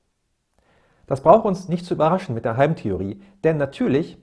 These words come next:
ist das die Folge eines höheren X fünf Organisationspotenzials, das hier offenbar den Quanteneffekt organisiert. Seit der Entdeckung von Heim und Popp sind nun,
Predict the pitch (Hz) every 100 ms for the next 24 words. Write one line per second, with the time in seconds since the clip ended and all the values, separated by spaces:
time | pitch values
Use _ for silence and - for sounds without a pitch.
0 | _ _ _ - - 160 - - 214 180
1 | 127 170 - - _ - 143 - 190 190
2 | 127 156 147 - - 185 226 - 127 120
3 | 117 135 190 208 - 117 98 - 95 127
4 | - _ - 135 135 151 - 123 113 113
5 | - 170 175 95 - 131 - _ _ _
6 | _ 110 110 135 151 131 - - _ _
7 | _ _ _ _ _ _ _ _ _ _
8 | _ _ _ 117 139 170 - 131 120 139
9 | 139 135 127 - - 135 131 131 - 135
10 | 135 113 - 139 123 123 123 123 117 117